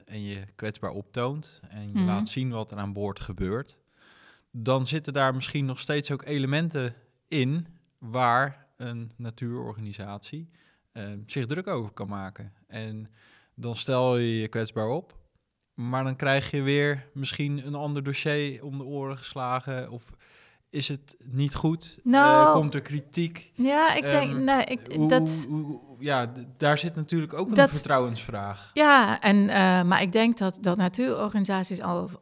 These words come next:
Speaker 2: het fantastisch zouden vinden als, als een visser gewoon hiermee aan de slag gaat en dat ze echt niet dan, eh, gaan, gaan zeuren over van kleine dingetjes. Eh, ehm,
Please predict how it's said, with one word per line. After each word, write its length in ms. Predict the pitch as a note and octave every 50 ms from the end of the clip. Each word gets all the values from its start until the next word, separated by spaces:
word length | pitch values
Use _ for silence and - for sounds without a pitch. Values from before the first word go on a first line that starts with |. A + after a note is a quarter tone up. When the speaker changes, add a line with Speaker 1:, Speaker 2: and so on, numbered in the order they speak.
| - F3+
Speaker 2:
het 240 | - F#3 F#3 -
fantastisch 680 | - G3 F#3+ E3+ - - - A#3+ A3 A3 - - G3 -
zouden 260 | - F#3+ E3+ E3 E3+
vinden 360 | D#3 F3 F3+ F3 F3 E3+ -
als, 300 | - E3+ F3 F3+ - - - -
als 200 | - E3+ E3+ E3+
een 120 | E3+ D#3
visser 360 | D#3+ E3 F3 - - F3 D#3+
gewoon 280 | - - - E3 - D3
hiermee 540 | D3 F#3 F3+ F3 E3 D#3 D3+ D3+ D#3 D#3+ -
aan 160 | C3+ C#3 D3+
de 60 | D#3+
slag 360 | - - - G3+ F3 - -
gaat 300 | - D3+ C#3+ D3 D3 -
en 140 | - - D#3
dat 200 | D#3 D#3 D#3 -
ze 100 | - -
echt 240 | - E3+ E3 E3 -
niet 200 | F#3 F#3+ F#3 F#3
dan, 300 | F#3+ F3+ F3 E3+ E3+ E3
eh, 220 | E3+ F3 F3+ F#3 F3+ D#3
gaan, 280 | - F#3 E3+ E3 E3 - - - - - - _ _
gaan 420 | _ - F#3 D#3+ D#3+ D#3+ D#3 - - - _ _ _ _ _ _ _ _ _ _ -
zeuren 460 | A#3 E3 D#3+ E3 F3 F3 E3 D#3+ D#3+
over 280 | D#3+ D#3+ D#3 E3+ D#3+ D#3+
van 280 | - F3 E3+ F3 F3+
kleine 360 | - F3+ E3 D#3+ D#3+ D#3 D#3+
dingetjes. 600 | D#3 E3 E3 E3+ E3 D#3+ D#3+ - F#3+ E3+ - - -
Eh, 280 | F#3 E3+ E3 D#3+ E3 E3+ - - - - - - - - - - - - _ _
ehm, 720 | - G3 F3+ F3 E3+ E3+ E3 E3 E3 E3 D#3+ D#3+ D#3+ D#3+